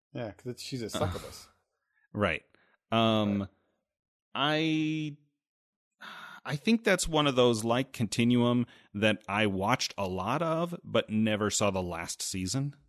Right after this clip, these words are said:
Speaker 2: It's like
Speaker 1: Yeah.
Speaker 2: they started to lose it, and then I lost interest, and then they also got canceled. And so I was
Speaker 1: Right.
Speaker 2: like, "Oh, well, yeah, that's, I, you know, didn't do the thing."
Speaker 1: Are
Speaker 2: Um,
Speaker 1: other, other people like the, the guy, Claudia Black?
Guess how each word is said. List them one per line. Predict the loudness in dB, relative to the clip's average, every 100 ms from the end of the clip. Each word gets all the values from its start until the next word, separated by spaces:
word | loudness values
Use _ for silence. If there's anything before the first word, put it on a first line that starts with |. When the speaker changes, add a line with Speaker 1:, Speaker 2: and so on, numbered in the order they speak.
| _ _ -20 -20 _ _ _ -6
Speaker 2:
It's | 2
like | 2 4
Speaker 1:
Yeah. |
Speaker 2:
they | 4 4
started | 6 8 8 6
to | 6
lose | 6 4 6
it, | 6 4 0 0
and | 2 2
then | 0
I | 0 0
lost | 2 0 0
interest, | 0 4 2 2 2
and | 0
then | 0 0
they | -2 -2
also | -2 -4 -4
got | -8
canceled. | -2 -2 -2 -10 -16 _ _ _ _ -18
And | -12
so | -10
I |
was | -8
Speaker 1:
Right. | -8
Speaker 2:
like, | -8 -10
"Oh, | -10
well, | -10 -14 -16
yeah, | -18 -18
that's, | -18 -20
I, | -20 -20 -20 _ -20
you | -20
know, | -20 -20 -18
didn't | -18 -20 _ _ _ _ _ _ -20
do | -18
the |
thing." | -12 -10 -10 -14 _ _ _ _
Speaker 1:
Are | -6 -4 0
Speaker 2:
Um, | 2
Speaker 1:
other, | 6 6
other | 6 4
people | 2 4
like | 4 4
the, | 4 4 2 -8 -2
the | 2 2
guy, | 2 -2 -2
Claudia | 4 4 4 2
Black? | 2 2 0